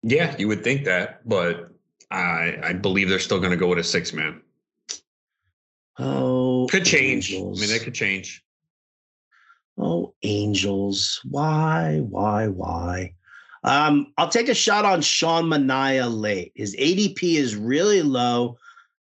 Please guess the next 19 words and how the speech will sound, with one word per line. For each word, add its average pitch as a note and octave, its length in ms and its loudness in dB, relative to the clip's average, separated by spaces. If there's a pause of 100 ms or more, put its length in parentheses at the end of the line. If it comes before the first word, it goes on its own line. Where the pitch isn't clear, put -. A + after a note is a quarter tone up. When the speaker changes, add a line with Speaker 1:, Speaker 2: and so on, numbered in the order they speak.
(320)
Speaker 2:
You C#3+ 220 2
wanna G#3 220 4
talk F#3+ 220 4
about, F3 280 2
like, D#3+ 200 0
how D#3 140 0
the C#3 100 0
Dodgers F#3+ 520 0
fix G#3 240 -4
players? A#3 600 0
I D3+ 160 2
like B3 200 2
how A#3 120 0
the G#3+ 100 2
Giants D#3+ 460 2
fix C3+ 260 -4
players B2 480 -2
as G2+ 200 -8
well. G#2 400 -4